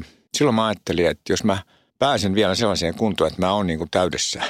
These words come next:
niin sanotusti täydessä lyönnissä, niin mä teen tällaisen kiertoen vielä kerran. Ja nyt kaksituhatta yhdeksäntoista, niin mä nyt oon semmoisessa kunnossa, että mä voin tehdä tän.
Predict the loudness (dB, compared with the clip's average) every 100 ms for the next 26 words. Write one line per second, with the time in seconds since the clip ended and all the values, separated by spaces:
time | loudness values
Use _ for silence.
0 | -10 -20 _ -10 -4 -2 -2 -2 -6 -2
1 | 0 0 -2 0 2 2 0 -2 -2 -2
2 | -4 -2 0 0 0 -2 0 0 0 -2
3 | -2 -2 -4 -4 -4 -4 -14 -20 _ _
4 | _ -2 2 2 0 -2 -2 0 0 -2
5 | -2 0 -2 0 0 0 0 -2 -2 0
6 | 0 -2 -2 -2 -4 -8 _ -2 0 0
7 | 0 2 2 2 0 2 0 2 0 0
8 | 2 2 2 2 0 -4 -4 -4